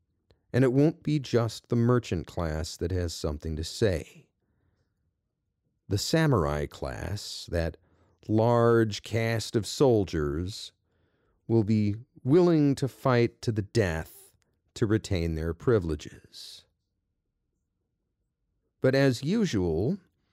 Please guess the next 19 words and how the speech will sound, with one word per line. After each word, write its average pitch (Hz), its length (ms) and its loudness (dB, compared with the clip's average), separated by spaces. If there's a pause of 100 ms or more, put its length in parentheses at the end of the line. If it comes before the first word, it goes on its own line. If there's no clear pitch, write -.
(260)
I've 120 200 0
gone 131 260 2
on 110 440 2
for 107 240 2
way 98 220 2
longer 85 400 0
than 85 160 -2
I 90 120 0
meant 87 300 -2
to. - 420 -10 (960)
So 208 180 2
we'll 185 140 6
talk 127 340 -2
about 107 380 -2
the 117 80 2
rest 87 400 -2
of 85 80 -6
the 90 80 -4
story 67 720 -6